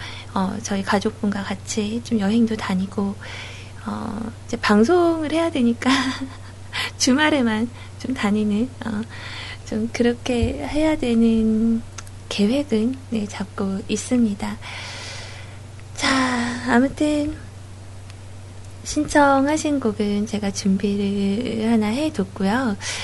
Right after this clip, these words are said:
그리고 아까 전에 그 위클리 플랜, 어, 우리 허름숭이님께서 남겨주신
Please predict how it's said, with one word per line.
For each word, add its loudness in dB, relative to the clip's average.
그리고 4
아까 2
전에 4
그 -2
위클리 2
플랜, 2
어, -2
우리 -2
허름숭이님께서 2
남겨주신 0